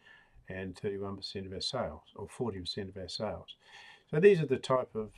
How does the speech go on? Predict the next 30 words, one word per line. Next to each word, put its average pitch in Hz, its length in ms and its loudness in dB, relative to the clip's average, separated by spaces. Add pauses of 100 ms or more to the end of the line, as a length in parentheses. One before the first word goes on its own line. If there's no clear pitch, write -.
(240)
information 120 600 -4
we 107 140 -4
can 95 160 -10
start 104 340 -4
extracting 104 840 -6
once, 104 480 -4 (600)
um, 98 540 -6 (220)
available. 120 560 -2
And 113 80 -2
of 110 160 -12
course, 123 260 -6
all 120 160 0
these 104 220 -6
numbers 104 440 -6
can 104 180 -8
be 95 320 -10 (560)
drilled 101 420 0
down, 101 380 -6
and 95 140 -6
you 101 140 -8
can 90 320 -10 (1080)
go 135 180 4
further 120 460 -2
with 117 220 -4
the 131 80 -6
data 113 720 -2
and 110 380 -4
even 107 560 -4 (1200)
open 208 360 -2
into 104 1080 -4